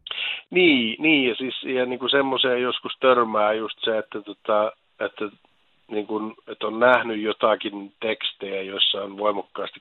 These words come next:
kritisoitu selostajia, niin tulee niin kuin mieleen se, että no nyt voisi niin kuin kirjoittaa ja perehtyä siihen ensin, mitä selostaminen on, ja kritisoida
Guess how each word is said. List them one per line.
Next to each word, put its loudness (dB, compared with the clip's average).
kritisoitu -6
selostajia, -2
niin -4
tulee 4
niin -6
kuin -10
mieleen 4
se, 4
että -2
no 0
nyt -6
voisi 0
niin -6
kuin -6
kirjoittaa -2
ja 0
perehtyä 0
siihen -2
ensin, -6
mitä -4
selostaminen -2
on, 0
ja -2
kritisoida -4